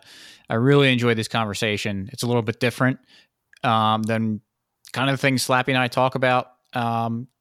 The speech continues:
generally here. Got a lot more into talking about politics and, and strategies there. So, um,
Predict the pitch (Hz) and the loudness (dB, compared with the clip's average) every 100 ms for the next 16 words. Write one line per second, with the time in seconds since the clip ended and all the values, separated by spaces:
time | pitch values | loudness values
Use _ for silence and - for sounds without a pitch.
0 | _ - 117 123 107 110 107 104 131 - | _ -4 0 0 0 -2 -2 -4 -10 -4
1 | 110 - 110 110 110 113 107 101 101 - | -4 -2 -2 -2 -2 -4 -6 -6 -8 -8
2 | 104 - 98 - 95 92 - 101 98 - | -10 -8 -8 -6 -8 -8 -6 -6 -4 -6
3 | 98 - 90 90 92 101 90 90 92 _ | -10 -10 -10 -12 -12 -10 -10 -12 -16 _
4 | _ _ _ - - 98 95 95 92 98 | _ _ _ -16 -8 -6 -8 -10 -12 -8
5 | 92 - 95 90 - - - - - _ | -8 -8 -6 -8 -10 -20 -20 -20 -20 _
6 | - 104 92 85 85 | -10 -6 -6 -6 -10